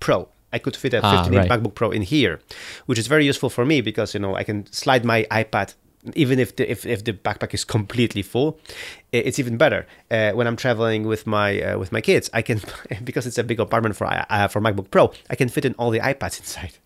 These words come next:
Speaker 1: <laughs> It's,
Speaker 2: Yeah.
Speaker 1: it's very useful. But you're right. Uh, I have still ways to go. This is my, you know, second trip with the backpack, so I'm learning as this goes. Uh, you have been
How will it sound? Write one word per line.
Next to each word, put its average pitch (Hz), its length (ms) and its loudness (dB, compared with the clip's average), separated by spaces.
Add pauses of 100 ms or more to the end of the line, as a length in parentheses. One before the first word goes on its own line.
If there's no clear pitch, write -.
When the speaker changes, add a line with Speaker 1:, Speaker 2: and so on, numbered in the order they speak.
(120)
Speaker 1:
<laughs> - 360 -16
It's, 95 280 2
Speaker 2:
Yeah. 151 60 6
Speaker 1:
it's 120 180 0
very 127 240 6
useful. 107 380 2 (920)
But 160 320 4 (140)
you're 139 220 6
right. 156 320 6 (100)
Uh, 120 320 6
I 123 120 6
have 131 180 6
still - 260 2
ways 123 180 6
to 113 100 -6
go. 127 120 4
This 139 180 -2
is 120 140 -4
my, 117 380 4
you - 120 -6
know, 107 120 0
second 135 400 2
trip - 420 2
with 113 200 0
the 113 60 2
backpack, 95 440 -2
so - 120 2
I'm 123 100 6
learning 110 360 6 (260)
as 95 200 -2
this 92 160 -6
goes. 139 320 0 (320)
Uh, 113 60 0
you 107 480 2
have 101 220 0
been 101 220 2